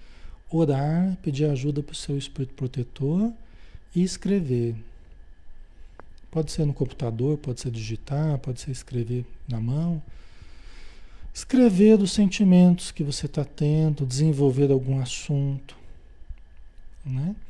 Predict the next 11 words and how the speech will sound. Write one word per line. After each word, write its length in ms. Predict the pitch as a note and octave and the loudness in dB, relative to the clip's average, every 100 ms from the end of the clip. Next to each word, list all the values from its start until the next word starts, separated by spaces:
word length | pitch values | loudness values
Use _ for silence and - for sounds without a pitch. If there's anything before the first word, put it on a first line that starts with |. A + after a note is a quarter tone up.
| - - - - - | -14 -16 -16 -12 -4
De 140 | C3+ | 0
repente 380 | C3+ - D3 - | 0 2 0 0
pode 240 | D3+ C3+ | -2 -2
ser 140 | - D3 | -2 -2
um 100 | C#3 | -2
assunto 400 | B2+ - C3 - | -4 -4 -6 -6
que 80 | C3+ | -6
você 320 | C#3 - D#3 | -4 -2 0
leu 320 | D3+ E3+ F3+ | 2 2 2
no 180 | D#3 C3+ | 2 0
Evangelho, 800 | C3 C#3+ C3+ D#3 F3 F#3 F3+ | 0 -2 0 0 2 0 -2